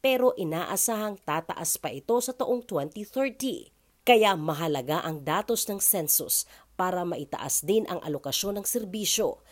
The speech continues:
Kaya nanawagan ito sa lahat ng mga Australians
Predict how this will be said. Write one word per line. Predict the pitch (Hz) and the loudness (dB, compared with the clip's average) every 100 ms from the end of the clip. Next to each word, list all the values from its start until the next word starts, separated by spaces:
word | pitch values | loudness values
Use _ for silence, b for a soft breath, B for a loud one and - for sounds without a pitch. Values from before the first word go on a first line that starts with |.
| b b - | b b -2
Kaya | 170 160 151 | 2 2 0
nanawagan | 156 160 156 151 147 147 | 0 0 2 0 0 -2
ito | 131 - 208 180 | -4 -2 0 0
sa | - 196 | -2 -2
lahat | 175 - 254 294 277 | -4 -4 -6 -6 -4
ng | 262 | -4
mga | 240 190 | -4 -4
Australians | - - 156 131 120 82 - | -6 -2 -4 -4 -8 -4 -4